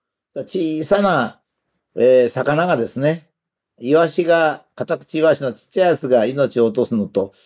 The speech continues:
普通としてはどっちがあるのか、命ってのはでかくても小さくても同じなのかなとかね。<laughs> あの、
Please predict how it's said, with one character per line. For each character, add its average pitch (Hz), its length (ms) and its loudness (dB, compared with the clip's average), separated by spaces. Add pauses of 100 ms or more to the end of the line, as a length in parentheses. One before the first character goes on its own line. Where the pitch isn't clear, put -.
(420)
普 208 260 0
通 - 20 -14
と 208 120 -2
し - 80 -18
て 254 80 -2
は 165 140 4
ど 185 180 0
っ 208 40 -18
ち - 140 -8
が 143 200 2
あ 135 40 -6
る 135 60 -14
の 135 100 -6
か、 139 80 0
命 214 440 -2
っ - 20 -20
て - 140 -16
の 147 100 0
は 135 140 0
で 139 160 0
か 208 160 0
く - 60 -20
て 180 100 -4
も 151 80 -4
小 151 260 -4
さ 175 140 0
く - 80 -12
て 147 100 -4
も 131 160 -2
同 160 100 2
じ 185 80 0
な 190 140 2
の 165 100 -2
か 135 100 -2
な 151 220 0
と - 120 -4
か 98 120 -4
ね。 143 320 -2 (160)
<laughs> - 120 -20
あ 143 80 -4
の、 143 360 2